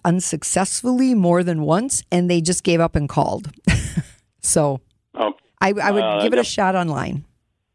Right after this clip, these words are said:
Speaker 2: Or it's thirty-seventh and, and Wisconsin Avenue is the, uh, T S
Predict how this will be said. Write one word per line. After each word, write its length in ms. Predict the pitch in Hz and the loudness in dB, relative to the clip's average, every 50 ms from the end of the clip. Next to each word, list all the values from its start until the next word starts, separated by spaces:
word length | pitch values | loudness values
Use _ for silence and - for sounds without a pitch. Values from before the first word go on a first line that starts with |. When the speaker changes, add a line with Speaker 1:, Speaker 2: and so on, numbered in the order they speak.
| _ _ _ _ _ _ | _ _ _ _ _ _
Speaker 2:
Or 120 | - 127 117 | -2 -2 -2
it's 100 | 117 - - - - - - | -2 -4 -10 -16 -4 0 2
thirty-seventh 540 | 143 135 135 - - 143 139 131 139 131 - | 2 2 2 2 2 2 2 2 2 0 0
and, 340 | 120 117 120 117 120 120 113 - | 0 0 0 0 0 -2 -2 -2
and 180 | 120 117 117 | -2 0 2
Wisconsin 480 | 110 110 104 - - 117 123 127 - 123 | 0 0 0 0 -2 -2 -2 0 0 0
Avenue 380 | 120 113 117 113 127 135 127 117 117 | 2 2 2 4 4 4 6 4 2
is 60 | 104 - - | 2 0 0
the, 260 | - 113 107 107 107 107 | 0 2 4 4 4 2
uh, 160 | 107 107 104 95 | 2 0 -2 -2
T 140 | - 147 123 | 0 2 2
S 80 | 117 | 2